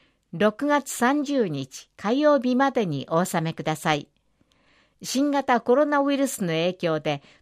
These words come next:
納税が困難な場合には、猶予できる場合があります。お問い合わせは、主税局相談広報班まで。電話零三五三八八の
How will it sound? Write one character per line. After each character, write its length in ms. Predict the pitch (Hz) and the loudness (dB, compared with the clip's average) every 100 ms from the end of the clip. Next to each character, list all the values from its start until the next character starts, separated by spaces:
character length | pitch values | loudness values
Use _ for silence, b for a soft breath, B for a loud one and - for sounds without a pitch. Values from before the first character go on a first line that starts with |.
| - | -2
納 240 | 196 285 | 2 2
税 240 | 285 285 247 | 2 2 2
が 180 | 240 | 0
困 300 | 233 294 302 | 0 0 0
難 200 | 269 208 | 0 -2
な 120 | 151 135 | -2 0
場 260 | 147 165 | 0 0
合 100 | 202 | 0
に 240 | 202 202 180 | -2 -2 -2
は、 220 | 135 - b b - | -2 -6 b b -2
猶 300 | 208 330 320 | 4 4 4
予 220 | 254 196 | 4 4
で 140 | 185 | 2
き 160 | 190 294 | -2 -2
る 140 | 262 | 0
場 260 | 156 139 160 | 0 2 2
合 120 | 180 | 2
が 240 | 165 151 139 | 0 -2 -2
あ 60 | |
り 120 | 135 | -2
ま 160 | 131 151 | -4 -4
す。 240 | - - _ _ _ _ _ _ _ _ _ _ | -6 -14 _ _ _ _ _ _ _ _ _ _
お 100 | 202 | -2
問 240 | 294 302 | 2 2
い 60 | 277 | 2
合 60 | 247 | 0
わ 80 | |
せ 160 | 240 214 | 0 2
は、 180 | 196 180 b | 2 0 b
主 260 | - - 247 | -12 -2 0
税 280 | 247 302 254 | 6 4 4
局 280 | - 135 - | -2 -8 -10
相 320 | - 226 320 | 2 4 4
談 280 | 277 254 240 | 2 0 2
広 280 | 262 254 | 4 4
報 220 | 247 214 147 | 2 -2 -2
班 340 | 151 131 131 | -4 -4 -4
ま 140 | 147 | -4
で。 180 | 139 - _ _ _ _ _ 160 | -6 -12 _ _ _ _ _ -4
電 320 | 208 226 208 | 0 0 0
話 220 | 185 - | 0 -2
零 240 | 170 202 254 | 0 0 0
三 380 | - 208 147 139 b b b | -2 -4 -4 -10 b b b
五 380 | 165 214 277 311 | 0 6 6 6
三 440 | 302 302 247 175 | 2 0 2 -2
八 400 | 135 175 175 262 | -4 -4 -2 -2
八 380 | 240 226 214 202 | -2 -2 -4 -6
の 280 | 165 143 135 | -4 -4 -6